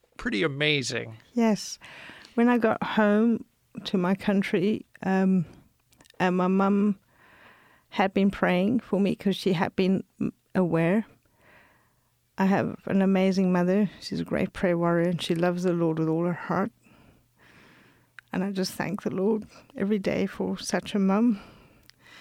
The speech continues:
Speaker 2: When I got home, one of the first things she showed me was her notebook at the time of praying for me, and she had this drawing of a table with me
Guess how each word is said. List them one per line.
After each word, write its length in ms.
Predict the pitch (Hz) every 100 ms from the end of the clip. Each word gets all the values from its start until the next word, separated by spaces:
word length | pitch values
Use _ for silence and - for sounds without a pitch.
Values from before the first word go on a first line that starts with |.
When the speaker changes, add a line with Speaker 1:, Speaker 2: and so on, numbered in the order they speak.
| - - - _ _ _
Speaker 2:
When 160 | 220 226
I 60 | 220
got 180 | 220
home, 240 | 175 214 196
one 100 | 190
of 80 | 196
the 60 |
first 360 | - 220 214 -
things 200 | 214 202
she 140 | 220
showed 360 | - 180 175 175
me 300 | 170 - 190 _ _ _ _ _ _ _
was 200 | 180 185
her 340 | 202 190 190 160
notebook 520 | 190 196 202 180 -
at 140 | 190 -
the 100 | 175
time 480 | - 180 170 165 - - -
of 120 | -
praying 340 | - 180 170 175
for 180 | - 175
me, 300 | 170 160 -
and 100 | 170
she 120 | -
had 180 | 202 180
this 160 | 190 -
drawing 600 | - 190 180 165 185 - _ _ _ _ _ _ _ _ _ _ _ _ _ - - - - - - - - _ _ _ _ _ _ _ _ _ _ _
of 180 | 190 185
a 40 |
table 640 | 190 - 208 208 214 233 233 - - - _ _ _ _ _ -
with 180 | 185 190
me 400 | 202 202 185